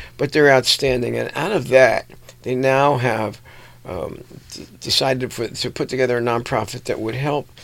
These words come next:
first responders with the after effects of these traumatizing events and do something to address the mental health or, uh, s-, pr-, promoting some kind of stability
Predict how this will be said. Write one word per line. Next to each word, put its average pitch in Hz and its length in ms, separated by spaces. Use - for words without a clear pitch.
first 135 400
responders 117 580
with 113 120
the - 200
after 151 400
effects - 480
of - 240
these 117 180
traumatizing 113 840
events - 560
and 127 440
do 147 120
something 131 440
to 120 140
address 113 440
the 110 60
mental 117 400
health - 440
or, - 220
uh, - 300
s-, - 220
pr-, - 380
promoting 127 440
some 113 220
kind 113 180
of 98 60
stability 127 680